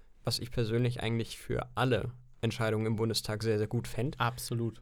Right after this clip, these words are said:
Speaker 1: Äh, find ich eine total geniale Geschichte und macht die Politik an sich auch deutlich spannender. Ähm, der Fraktionszwang, für alle, die das nicht kennen, ist, äh,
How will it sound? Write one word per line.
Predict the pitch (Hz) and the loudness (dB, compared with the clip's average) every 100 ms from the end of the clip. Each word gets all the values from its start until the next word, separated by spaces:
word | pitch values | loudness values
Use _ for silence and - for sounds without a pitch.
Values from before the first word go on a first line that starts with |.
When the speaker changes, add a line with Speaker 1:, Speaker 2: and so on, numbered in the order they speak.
| - | -6
Speaker 1:
Äh, | 107 104 104 117 | -4 -2 -4 -8
find | - - 123 | -6 0 0
ich | |
eine | 123 120 | 0 -2
total | - - 123 120 120 | -4 0 2 2 2
geniale | 117 117 117 131 | 2 2 4 2
Geschichte | 113 135 123 139 | 2 -2 0 0
und | 143 | 0
macht | 151 - - - | -2 -6 -16 -6
die | 120 | -6
Politik | - 127 123 - | 2 2 2 0
an | 117 | 0
sich | 117 - | 0 -4
auch | - | -2
deutlich | 117 110 - | 0 0 -4
spannender. | - 107 - 127 - - - - - - - - | -4 -4 -4 -6 -10 -16 -20 -20 -20 -18 -18 -6
Ähm, | - 110 107 107 123 - - - - - - - | -2 0 0 -2 -6 -10 -20 -20 -20 -20 -20 -8
der | 127 | -2
Fraktionszwang, | 123 127 - 139 135 - - 147 151 | 2 2 4 4 4 0 4 4 4
für | - 135 | 2 4
alle, | 123 123 | 4 2
die | 117 | 2
das | 117 - | 2 2
nicht | 139 | 2
kennen, | - 139 135 | 0 2 2
ist, | 147 - - | 2 0 0
äh, | 107 107 104 | -2 0 -2